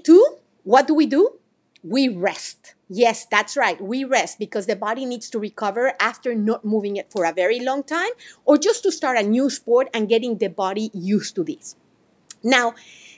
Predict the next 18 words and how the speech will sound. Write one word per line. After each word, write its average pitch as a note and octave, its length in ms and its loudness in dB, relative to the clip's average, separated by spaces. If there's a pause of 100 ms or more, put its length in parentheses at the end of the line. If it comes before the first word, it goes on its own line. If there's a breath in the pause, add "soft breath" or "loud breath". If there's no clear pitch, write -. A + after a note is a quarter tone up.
(140)
day A#4 240 8
three F#3 240 -6 (520)
is G#3+ 160 2
speed - 500 6
intervals. A3 760 0 (100)
What D#4 240 4
do D#4 40 4
we B3+ 140 -2
do? - 160 -6 (500 loud breath)
We A3+ 120 -2
start G3+ 240 2
with F#3+ 240 -2
ten E4+ 260 4
minutes E4 560 0 (340)
walking B3 540 2 (800)
for A3+ 160 0
the E4+ 100 2
warm-up. A#3+ 540 -2